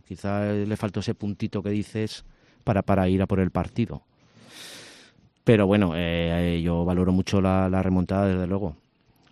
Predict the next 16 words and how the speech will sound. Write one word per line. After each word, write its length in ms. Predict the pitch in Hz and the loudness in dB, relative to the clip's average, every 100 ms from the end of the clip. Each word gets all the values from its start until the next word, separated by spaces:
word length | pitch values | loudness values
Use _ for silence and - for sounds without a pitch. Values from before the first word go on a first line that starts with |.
| - | -18
Esa 180 | 85 85 | -12 -10
remontada 600 | 82 87 82 87 90 95 | -8 -8 -8 -6 -6 -4
no, 180 | 95 92 | -4 -4
no 120 | 98 | -4
es 60 | 101 | -4
fácil 300 | 104 92 87 | -6 -6 -6
de 60 | |
hacer, 180 | 85 113 | -8 -6
y 40 | 110 | -6
lo 100 | 101 | -4
que 80 | |
has 80 | 92 | -4
dicho, 280 | 98 - 82 | -4 -6 -8
eso 140 | 82 | -8
es 100 | 95 | -8
historia. 440 | 95 - 110 80 | -8 -10 -12 -12